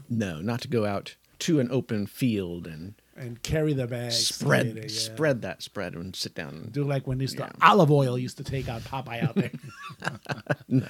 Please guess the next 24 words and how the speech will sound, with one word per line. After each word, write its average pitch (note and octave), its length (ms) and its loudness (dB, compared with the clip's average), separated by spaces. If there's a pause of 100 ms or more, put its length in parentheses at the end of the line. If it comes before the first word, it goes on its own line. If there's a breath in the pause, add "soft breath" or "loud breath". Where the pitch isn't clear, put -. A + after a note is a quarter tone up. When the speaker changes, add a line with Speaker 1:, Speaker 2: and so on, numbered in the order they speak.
(140)
Speaker 2:
And B2+ 120 -4
Bluetooth C#3 440 6
would C#3 140 -2
come C3+ 160 -6
and B2 100 -8
mess B2 180 -10
it A#2+ 80 -6
all A#2+ 200 -8
up. A#2+ 240 -12
Speaker 1:
Uh-huh. A2+ 320 -4 (360 loud breath)
Speaker 2:
Uh, D3+ 200 2
there F#3+ 160 0
are F#3+ 120 2
varieties D#3 640 -2
of C#3+ 80 -4
way E3 160 -6
to C3+ 100 -8
take C#3 420 -6
part C#3 260 -2
in A2+ 80 -8
a A2 40 -12
picnic. - 480 -10
The B2+ 140 -6
meal, C#3+ 600 -4